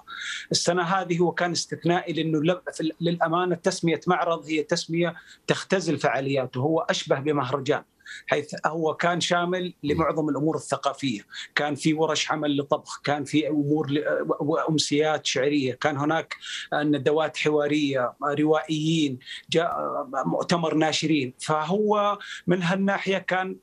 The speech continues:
Speaker 1: ال-، هذا الشيء الفريد من نوعه فيه، وكان مختلف على كافة كل معارض الكتاب اللي، اللي قامت قبل كذا في المنطقة.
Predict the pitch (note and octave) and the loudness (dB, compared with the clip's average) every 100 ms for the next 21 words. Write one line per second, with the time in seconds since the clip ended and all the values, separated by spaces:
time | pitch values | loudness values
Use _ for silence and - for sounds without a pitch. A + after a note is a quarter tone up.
0 | _ - F3 D#3 D#3+ C3+ - F#3 E3+ - | _ -8 -6 -4 -4 -4 -2 -2 0 0
1 | F3+ D3 D#3+ F3 C#3 D3 D#3 E3 B2+ - | 0 2 0 2 0 0 2 0 -2 0
2 | D#3 E3 - - C#3 C#3+ D3 D#3 C#3+ - | 2 2 -4 -2 0 2 0 -2 -4 2
3 | F3+ E3+ B2+ D3+ D3 E3+ E3+ E3+ E3 - | 2 4 0 0 0 0 0 -2 -2 0
4 | F3+ C#3+ D3+ D3 C#3 - D#3 B2+ C3+ C3+ | 2 2 0 -4 -6 -2 -2 0 -2 -4
5 | C3+ - - - D3 C#3+ C#3 D#3+ D3 C3+ | -4 -6 -6 0 2 2 2 0 0 0
6 | D3+ C#3 C3+ D#3+ D3+ C#3 C#3+ C3+ - - | 0 0 -2 -4 -4 0 0 0 -6 -8